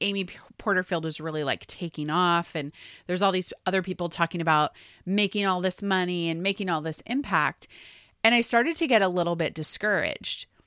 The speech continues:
But while I was working in that first year on really developing this newsletter, I listened to a podcast where this woman said, "Think of your email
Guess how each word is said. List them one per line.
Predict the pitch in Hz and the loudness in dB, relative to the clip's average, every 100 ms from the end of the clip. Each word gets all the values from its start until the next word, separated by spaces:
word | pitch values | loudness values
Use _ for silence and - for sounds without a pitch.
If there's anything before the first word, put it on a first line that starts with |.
| _ _ _ | _ _ _
But | 233 226 | 0 4
while | 240 320 | 6 6
I | |
was | 349 269 | 4 -2
working | 190 202 214 - 196 180 175 | 0 2 2 0 -2 0 -2
in | - 180 | -2 2
that | 170 - | 2 0
first | 180 175 - | -4 -4 -2
year | 175 165 - | 0 2 2
on | 165 165 | 0 0
really | 165 165 | 0 0
developing | 165 147 156 170 165 | 0 0 0 -2 -4
this | 147 - | -4 -4
newsletter, | 170 233 240 175 156 151 175 | -2 0 2 2 4 2 0
I | |
listened | 175 180 - 226 - | -2 -2 -4 -4 -2
to | 226 | 0
a | 190 180 | 2 0
podcast | - 170 170 - 139 131 226 - - - - - - _ | 0 0 0 -2 -4 -2 -4 -6 -12 -18 -20 -20 -20 _
where | 202 208 | -2 0
this | 208 | 0
woman | 226 226 226 | -2 -2 -2
said, | - 196 175 170 | 0 4 4 2
"Think | 247 269 | -4 -2
of | 311 | -2
your | 330 | -2
email | - 220 196 170 160 165 | -2 -2 0 2 2 2